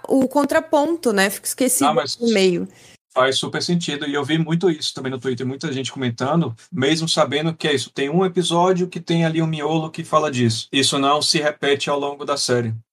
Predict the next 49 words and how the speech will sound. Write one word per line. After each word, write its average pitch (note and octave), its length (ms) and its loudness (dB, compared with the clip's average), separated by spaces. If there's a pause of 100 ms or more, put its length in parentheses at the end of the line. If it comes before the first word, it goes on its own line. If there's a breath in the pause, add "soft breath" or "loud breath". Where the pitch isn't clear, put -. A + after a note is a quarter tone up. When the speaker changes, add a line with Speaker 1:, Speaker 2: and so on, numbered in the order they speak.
(480)
Speaker 2:
Talvez, C#3 360 2
não C#3+ 120 0
sei D3+ 240 2
se E3 140 0
foi D3+ 200 -2
algo, B2+ 520 2
claro, C3 260 2
tu-, A2+ 160 -12 (500)
tem A#2 100 -10
que A#2+ 80 -8
ver B2 260 4 (520 soft breath)
se B2+ 80 -4
foi C3+ 160 2
previsto B2 380 2
em B2+ 40 2
roteiro, B2+ 460 4
ficar A#2+ 240 -4
rebatendo B2 420 0
sempre A#2+ 380 -2 (220)
isso, C3+ 380 -2
ou C#3 200 2
a C#3 60 6
gente B2+ 300 -2
talvez C3 340 2
sabendo, D3 600 0 (220)
é B2+ 80 -4
que E3+ 120 -2
pra E3 200 2
gente, E3 280 2
a D3+ 60 2
gente E3 260 0
não D#3+ 120 2
edita, C#3+ 680 0 (140)
a C3+ 160 0
gente, C#3+ 240 0
é - 20 -4
claro, C3 260 2
edita A#2+ 260 -2
episódio B2 340 -2
por B2 100 -2
episódio, B2+ 520 0
mas C3 180 -2
a C3 40 0
gente B2+ 220 -4
fica - 180 -2
muito C3+ 260 -2
na D3 100 -2
cabeça C3+ 520 0
tudo E3+ 420 4